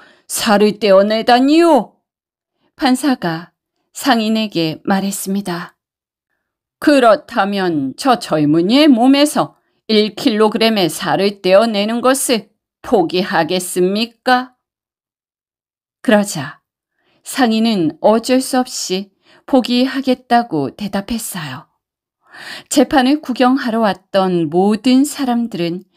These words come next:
변호사의 슬기로움에 감탄했지요.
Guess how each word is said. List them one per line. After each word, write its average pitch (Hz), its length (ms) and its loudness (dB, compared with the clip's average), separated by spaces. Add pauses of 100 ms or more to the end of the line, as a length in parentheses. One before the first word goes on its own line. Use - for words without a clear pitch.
(340)
변호사의 226 720 0
슬기로움에 220 960 -4
감탄했지요. 185 1120 -6